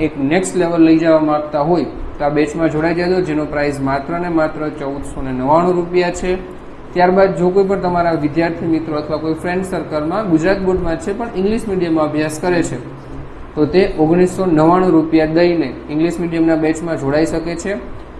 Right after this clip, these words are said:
અને ચાણક્ય બેચ છે કે જે સી બી એસ ઈના વિદ્યાર્થીઓ માટે છે, કોઈ હોય તો તમે એને પણ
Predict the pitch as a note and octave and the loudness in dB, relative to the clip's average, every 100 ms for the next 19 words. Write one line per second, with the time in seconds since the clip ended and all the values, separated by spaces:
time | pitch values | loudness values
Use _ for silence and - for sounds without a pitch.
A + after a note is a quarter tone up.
0 | - F#3+ A#3 A3+ G3 F#3+ F#3 F#3 E3+ D3+ | -2 2 2 2 2 2 2 2 2 2
1 | D3+ - - A#3 C4 C#4 A3+ F#3+ E3 E3 | 0 -4 -4 -2 -2 0 0 4 4 4
2 | D3+ C3+ C3+ C3+ C3 C3+ C3 C3 C3 C#3 | -2 -2 0 -2 -2 -2 -2 -4 -6 -6
3 | E3 E3 E3+ A3+ F3 - - D3+ D3 D3 | 0 2 4 4 2 -4 -8 -6 -4 -2
4 | D#3 D3 G#3 | -2 -2 -2